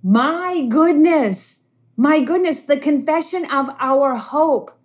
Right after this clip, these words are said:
The words we speak, they matter,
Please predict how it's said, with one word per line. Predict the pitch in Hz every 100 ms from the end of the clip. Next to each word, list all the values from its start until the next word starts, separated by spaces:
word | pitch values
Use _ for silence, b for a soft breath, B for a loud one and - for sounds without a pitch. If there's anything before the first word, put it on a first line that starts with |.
| _ _ _
The | 208 277
words | 254 302 330 349 339 254
we | 269 294
speak, | - 220 247 349 311 - - _ _ _ _
they | 220 294
matter, | 302 285 302 349 381 370 262 180 170